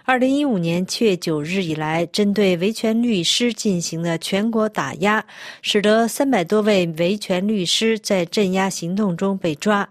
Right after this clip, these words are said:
其中大部分人已经被释放，但有三十多人被定罪，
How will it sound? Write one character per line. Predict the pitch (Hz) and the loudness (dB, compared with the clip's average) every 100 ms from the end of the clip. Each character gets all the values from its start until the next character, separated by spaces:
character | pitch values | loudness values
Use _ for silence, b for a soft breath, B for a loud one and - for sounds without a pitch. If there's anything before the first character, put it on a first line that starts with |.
| B B B B | B B B B
其 | - | -2
中 | 262 269 | 2 2
大 | 262 269 | 2 0
部 | 208 196 | 0 -2
分 | 202 185 175 | 0 0 0
人 | 160 156 180 - | 0 0 -2 -4
已 | 175 160 | -8 -10
经 | - 180 | -4 -4
被 | 170 185 | 0 0
释 | 165 - 214 | 0 0 -2
放， | 170 220 160 - _ | 2 0 0 -6 _
但 | 190 175 | -2 0
有 | 156 | -2
三 | - 240 240 | 0 2 2
十 | 220 | 2
多 | 190 185 | 2 2
人 | 175 170 | 0 -2
被 | 185 175 | -2 -2
定 | - 202 | -2 -2
罪， | 185 233 196 | 0 2 0